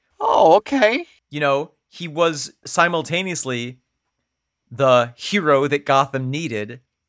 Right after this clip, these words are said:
Speaker 2: and the villain that they wanted.
Speaker 1: Yeah.
Speaker 2: And was able to, in a brief visitation to Gotham City, especially in that second movie, the,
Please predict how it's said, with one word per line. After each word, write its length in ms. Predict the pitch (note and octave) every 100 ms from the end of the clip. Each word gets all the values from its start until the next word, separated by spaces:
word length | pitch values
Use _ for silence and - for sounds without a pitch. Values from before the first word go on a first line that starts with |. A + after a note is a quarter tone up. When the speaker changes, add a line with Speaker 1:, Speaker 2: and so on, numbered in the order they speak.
| _ _
Speaker 2:
and 280 | D#3+ E3+ D#3
the 100 | D3
villain 580 | A2+ F#3 G3+ A#2+ C3 D#3 -
that 120 | C#3+
they 120 | C#3
wanted. 560 | C#3 F3 C4+ G#2+ F#2+ - _ G#2+
Speaker 1:
Yeah. 440 | G#2 G#2 G#2 F#2+ - _ _ _
Speaker 2:
And 120 | D3
was 140 | D3 C3
able 200 | D#3+ E3+
to, 240 | D#3+ D3 D3+
in 120 | D3+
a 100 | C#3
brief 460 | A#2 B2+ D3 D#3+ -
visitation 760 | B2+ C3+ C#3 C#3+ D#3 D#3 C#3 B2+
to 100 | C3
Gotham 360 | B2 C3 C3
City, 260 | A#2 D3+ A#2
especially 300 | A2+ F3+ C3
in 40 |
that 140 | A2+ -
second 340 | A2+ G#2+ -
movie, 260 | A2 G#2 G2+
the, 320 | G2 F#2+ F#2